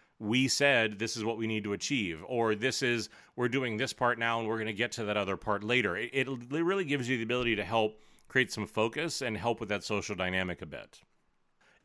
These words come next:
And then I think the last thing before we get started, and again, I know these aren't always the most fun ways to get started, but look, I think they paid huge dividends. The last thing for me is just go over the logistics and the ground rules. I know it's boring. I know it may not sound great, but it can make a big difference.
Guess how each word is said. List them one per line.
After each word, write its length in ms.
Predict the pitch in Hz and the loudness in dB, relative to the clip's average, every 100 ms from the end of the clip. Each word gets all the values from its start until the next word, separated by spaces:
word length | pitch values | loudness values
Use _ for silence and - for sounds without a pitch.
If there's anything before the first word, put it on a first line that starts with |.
| 143 | 2
And 80 | |
then 80 | 175 | 6
I 60 | 165 | 6
think 160 | 190 | 4
the 80 | 160 | 0
last 380 | 151 170 226 - | 2 2 0 0
thing 160 | 147 123 | 2 2
before 200 | 110 127 | 2 2
we 80 | |
get 140 | 113 110 | 2 0
started, 380 | 156 143 120 131 | 2 2 2 0
and 120 | 170 | -2
again, 220 | 160 120 | 0 2
I 100 | 110 | 2
know 220 | 135 139 | 2 2
these 240 | 139 135 131 | 2 0 2
aren't 220 | 127 123 - | 0 -2 -2
always 720 | 131 139 127 117 107 101 - _ _ _ | 2 4 4 4 2 -2 -8 _ _ _
the 80 | 117 | 0
most 300 | 120 110 - | 2 0 0
fun 320 | 127 120 117 | 0 2 2
ways 200 | 113 107 | 2 0
to 80 | 98 | -2
get 100 | 101 | -2
started, 400 | - 208 151 107 | 0 2 2 2
but 140 | 123 | -2
look, 160 | 139 104 | 0 0
I 80 | 117 | -2
think 200 | 151 135 | -2 0
they 80 | 117 | -2
paid 320 | 120 110 95 | 0 -2 -2
huge 320 | - 104 85 | -4 -4 0
dividends. 640 | 123 123 101 92 87 85 - _ _ _ | 2 2 2 0 -2 -6 -12 _ _ _
The 100 | 131 | 0
last 200 | 170 208 | 2 2
thing 140 | 220 160 | 2 0
for 100 | 143 | 2
me 120 | 139 | 2
is 80 | 117 | 2
just 160 | 160 | 2
go 80 | 170 | 2
over 180 | 156 139 | 2 2
the 60 | |
logistics 480 | 127 107 107 107 - | 0 0 -2 -4 -6
and 60 | 98 | -4
the 40 | |
ground 280 | 87 80 76 | -2 -2 -4
rules. 340 | 67 - - - _ _ | -10 -18 -20 -20 _ _
I 120 | 135 | 0
know 140 | 170 185 | 2 2
it's 100 | 156 | 2
boring. 480 | 139 147 147 156 147 | 2 4 2 -4 -4
I 120 | 120 | 0
know 100 | 127 | 2
it 60 | 135 | 2
may 120 | 123 | 2
not 200 | 131 131 | 2 0
sound 220 | 135 127 | 0 0
great, 220 | 110 110 | 2 0
but 120 | 113 117 | 0 -2
it 80 | |
can 100 | 120 | -2
make 160 | 104 101 | -2 -2
a 60 | 98 | -2
big 200 | 101 92 | -2 0
difference. 520 | 110 - 62 - | -2 -2 -14 -16